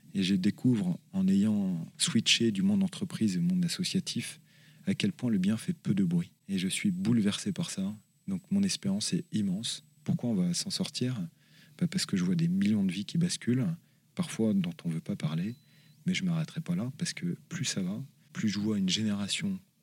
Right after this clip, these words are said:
euh, qui s'engage, et ça donne une espérance de dingue. Et des pauvres, on en a toujours eu. Donc la question, c'est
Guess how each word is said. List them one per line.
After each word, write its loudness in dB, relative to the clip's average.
euh, 0
qui -2
s'engage, 0
et 2
ça -4
donne 0
une 2
espérance -2
de 0
dingue. -4
Et 0
des 0
pauvres, 2
on 0
en 2
a 2
toujours -2
eu. -6
Donc -4
la 0
question, -2
c'est 0